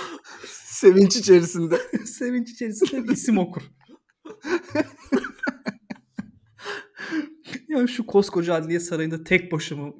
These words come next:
Speaker 2: yaşlanıp gideceğim diye düşünmeye başlamıştım." diyor. <laughs> "İlaç gibi
Speaker 1: İsveç-
Speaker 2: geldi ya bu dava."
Speaker 1: İsveç'teki son mübaşir değil mi?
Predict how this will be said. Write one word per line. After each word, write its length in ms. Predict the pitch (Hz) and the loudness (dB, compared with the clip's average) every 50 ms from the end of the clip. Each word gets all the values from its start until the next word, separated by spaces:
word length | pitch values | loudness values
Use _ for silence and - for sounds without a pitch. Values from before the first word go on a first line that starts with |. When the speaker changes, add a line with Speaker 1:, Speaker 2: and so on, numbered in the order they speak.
| 220 - - | -18 -10 -4
Speaker 2:
yaşlanıp 440 | 156 143 139 131 - 175 165 165 - | -4 -4 -4 -4 -6 -8 -10 -10 -8
gideceğim 360 | - 143 160 151 170 170 165 165 | -6 -4 -2 -2 0 -2 0 0
diye 140 | 160 151 143 | 0 0 0
düşünmeye 420 | 151 143 - - 147 156 147 143 | -2 -8 -10 -8 -6 -4 -2 -2
başlamıştım." 580 | 147 143 135 - 143 139 143 - - - 151 135 - | -2 -2 -2 -2 0 2 4 4 4 4 0 2 4
diyor. 140 | 220 220 - - - - - - - _ - - - - - - 226 - - - - - 254 - - - 247 220 - - - - 262 - - - - - _ _ _ _ _ _ _ _ _ _ _ _ - - _ _ _ - - - _ _ _ | 6 4 4 2 -2 -10 -10 -12 -20 _ -20 -20 -20 -18 -14 -8 -4 -4 -4 -4 -2 -2 -2 -2 -2 0 -2 -2 -2 -4 -10 -10 -10 -10 -10 -16 -16 -20 _ _ _ _ _ _ _ _ _ _ _ _ -20 -20 _ _ _ -20 -20 -20 _ _ _
<laughs> 160 | - 320 311 311 - - - - 330 320 | -10 -8 -8 -8 -8 -10 -12 -10 -4 2
"İlaç 340 | 277 233 247 233 233 - - | 4 6 6 6 6 4 2
gibi 120 | - 220 208 | 2 2 4
Speaker 1:
İsveç- 60 | 196 | 8
Speaker 2:
geldi 300 | 214 214 202 202 170 185 | 10 10 10 10 10 8
ya 220 | 196 208 202 185 | 8 8 8 6
bu 100 | 185 165 | 4 4
dava." 380 | 175 165 165 165 170 175 175 - - - - - - - - - - - - | 4 6 6 4 2 0 -2 -6 -20 -20 -20 -20 -20 -20 -10 -4 -4 -2 2
Speaker 1:
İsveç'teki 760 | 226 190 - - 233 202 - - - - - - - - - - | 2 0 2 6 6 6 6 6 6 4 4 4 4 2 2 2
son 240 | - - - 208 226 | 2 2 2 2 4
mübaşir 760 | 226 208 196 185 170 180 170 180 170 170 - - 165 151 147 | 4 4 4 4 2 2 4 4 2 2 0 -4 -4 -2 2
değil 120 | 175 185 | 2 2
mi? 100 | 175 165 | 2 0